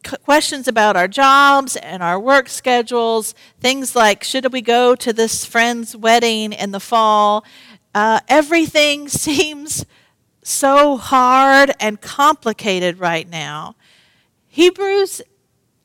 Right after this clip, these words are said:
is an important letter to the church because, frankly, it's one of the most encouraging letters. It is so poetic and just beautifully written.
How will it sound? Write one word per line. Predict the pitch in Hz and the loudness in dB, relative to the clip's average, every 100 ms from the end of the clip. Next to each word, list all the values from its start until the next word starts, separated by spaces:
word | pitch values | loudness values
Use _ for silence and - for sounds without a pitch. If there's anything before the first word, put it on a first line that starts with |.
| _ _ _ _ | _ _ _ _
is | 247 262 247 | 4 4 4
an | - 247 | -4 -6
important | 226 - 269 320 294 269 | -6 -8 -2 -2 -2 -4
letter | 220 196 196 | -2 -2 -4
to | - | -8
the | 202 | -16
church | 180 - 170 143 - - | -12 -10 -10 -10 -14 -14
because, | 208 - 208 196 196 190 - _ | -16 -6 -2 0 0 -4 -14 _
frankly, | - 269 277 277 247 | -8 -6 -6 -8 -6
it's | 233 - | -6 -10
one | 240 269 262 | -14 -10 -6
of | 226 | -6
the | 220 | -8
most | 220 226 226 - _ | -6 -4 -4 -8 _
encouraging | - 220 214 - 269 247 247 220 233 220 208 220 _ _ _ _ | -16 -14 -16 -10 -4 -2 -2 -4 -12 -12 -16 -20 _ _ _ _
letters. | 214 196 175 151 143 - - | -4 -2 -2 -6 -8 -12 -2
It | 226 | 0
is | 208 220 | 2 0
so | - 269 262 262 254 - _ _ | -2 0 2 2 0 -18 _ _
poetic | - 208 214 247 247 170 - - | -6 0 4 6 6 4 -2 -6
and | 202 196 | -4 -2
just | 226 226 - - _ | 0 0 -2 -8 _
beautifully | 208 226 277 294 262 - 247 226 | -8 -2 0 0 -2 -2 -2 -2
written. | 202 202 - 160 151 | 0 0 -2 -6 -20